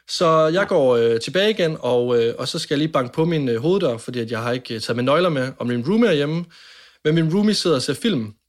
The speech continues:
Speaker 1: så der skal bankes hårdt på. Og jeg står lidt fru-, frustreret og kigger ned i jorden, fordi jeg er også lidt trist over, at, øh, jeg er ved at spolere min egen løbetur. Så jeg banker bare på min dør og gør det rigtig hårdt, og da jeg kigger op igen, så har jeg kommet til at banke på vores glasparti på døren,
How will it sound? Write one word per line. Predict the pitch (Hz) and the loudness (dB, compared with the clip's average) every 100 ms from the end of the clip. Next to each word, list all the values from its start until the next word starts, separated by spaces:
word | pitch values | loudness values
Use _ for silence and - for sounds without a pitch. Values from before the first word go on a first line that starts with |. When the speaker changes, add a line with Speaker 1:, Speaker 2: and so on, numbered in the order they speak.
| - - | -20 -8
Speaker 1:
så | 143 | -2
der | 139 | -2
skal | 156 | 0
bankes | 139 139 | -2 0
hårdt | 160 170 | 0 0
på. | 165 143 135 _ - - _ _ _ - | 0 -2 -4 _ -20 -20 _ _ _ -4
Og | 147 | -2
jeg | 160 | 0
står | 180 151 | 2 2
lidt | 139 135 | 2 -2
fru-, | - | -4
frustreret | 131 - 147 - 147 | -8 -6 -6 0 2
og | 120 | 2
kigger | - 170 | 0 0
ned | 147 135 | 2 2
i | |
jorden, | 147 143 113 | 2 2 0
fordi | - | -2
jeg | 127 | -2
er | |
også | 127 | -2
lidt | 127 | -6
trist | - 170 - - | -2 -2 -4 -8
over, | 123 120 110 | -4 -2 -2
at, | 110 110 | -4 -6
øh, | 113 | -4
jeg | 117 | -2
er | |
ved | 127 | -2
at | 131 | -2
spolere | - 147 135 | 0 0 2
min | |
egen | 123 135 | 0 2
løbetur. | 165 160 131 110 107 - - _ _ - | 0 0 -2 -4 -8 -20 -20 _ _ -4
Så | 196 | 0
jeg | |
banker | 185 190 | 0 0
bare | 185 - | 0 0
på | 190 | 0
min | 175 | 2
dør | 165 | 2
og | 113 - 131 | 0 -2 -2
gør | 165 | 0
det | 151 | 0
rigtig | 151 123 | -2 -2
hårdt, | 127 131 | 0 -2
og | - 143 | -2 -2
da | |
jeg | 147 | -2
kigger | 180 165 | -2 2
op | 143 139 | 2 2
igen, | 123 110 117 117 | 0 -2 -4 -10
så | - 143 | -4 -2
har | 139 | 0
jeg | 127 | -2
kommet | 135 127 | -4 -2
til | 156 147 117 | -2 -2 -4
at | - | -2
banke | 120 117 | -4 -2
på | 156 139 - _ - | -2 -2 -4 _ -2
vores | 120 113 131 - | 0 0 -6 -2
glasparti | 165 165 123 - - | -2 -2 -4 -4 -4
på | 120 | -2
døren, | 120 107 | -2 -2